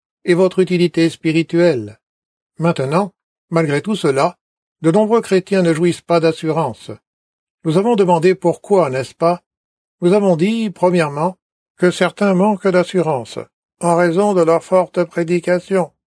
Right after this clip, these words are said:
selon la sainte norme de Dieu. Étant donné que les normes sont si élevées, ils estiment qu'ils ne pourront jamais les respecter, et ils estiment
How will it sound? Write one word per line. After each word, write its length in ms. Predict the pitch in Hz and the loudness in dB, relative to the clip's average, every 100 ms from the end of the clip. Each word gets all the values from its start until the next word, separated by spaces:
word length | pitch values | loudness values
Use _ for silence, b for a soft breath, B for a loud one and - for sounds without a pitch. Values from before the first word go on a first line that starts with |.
| _ | _
selon 280 | - 202 196 | 0 2 2
la 160 | 180 | 0
sainte 360 | 135 190 185 180 | -2 -2 0 0
norme 420 | 175 180 175 170 | 0 2 2 2
de 120 | 175 | 0
Dieu. 380 | 165 180 196 156 _ _ _ _ _ | 0 0 0 -2 _ _ _ _ _
Étant 220 | 170 175 214 | -4 0 2
donné 280 | 170 208 | 2 2
que 120 | 214 170 | 0 0
les 140 | 156 | 2
normes 320 | 185 214 160 | 2 0 0
sont 220 | - 156 | -4 -6
si 160 | 139 202 | -4 0
élevées, 460 | 165 123 139 180 _ _ _ _ _ - | 0 0 -4 -4 _ _ _ _ _ -2
ils 200 | 175 180 | 0 2
estiment 460 | 185 - 214 165 | 0 0 0 0
qu'ils 180 | 139 180 | -2 0
ne 80 | 190 | 0
pourront 320 | 175 190 196 | 0 0 0
jamais 280 | 180 190 190 | 0 2 2
les 100 | 160 | 2
respecter, 800 | 160 - - 156 _ - 110 - _ _ _ _ - | 0 -4 -6 -8 _ -10 -10 -12 _ _ _ _ 0
et 120 | 175 | 0
ils 120 | 170 | 2
estiment 520 | 190 - 214 190 120 | 0 0 -2 -2 -4